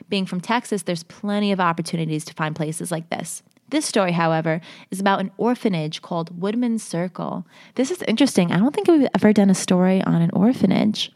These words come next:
<gasps> Maybe an episode Lily and I could do could be about haunted orphanages. All right, guys, I got it. I have to tell Lily. Okay. This is a very real place, and you can search it for yourself and read up on the history of it in case you don't believe what I'm saying is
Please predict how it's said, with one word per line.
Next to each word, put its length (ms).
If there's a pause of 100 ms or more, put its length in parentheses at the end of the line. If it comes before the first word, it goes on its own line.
(160)
<gasps> 460
Maybe 460
an 120
episode 480
Lily 320
and 80
I 120
could 180
do 320
could 140
be 100
about 260
haunted 480
orphanages. 640
All 100
right, 160
guys, 300 (180)
I 60
got 180
it. 120
I 20
have 120
to 60
tell 160
Lily. 300
Okay. 160 (760)
This 220
is 160
a 140
very 240
real 180
place, 400
and 100
you 60
can 140
search 240
it 40
for 120
yourself 480
and 120
read 160
up 140
on 100
the 60
history 420
of 140
it 120
in 100
case 340
you 60
don't 340
believe 460
what 120
I'm 200
saying 320
is 100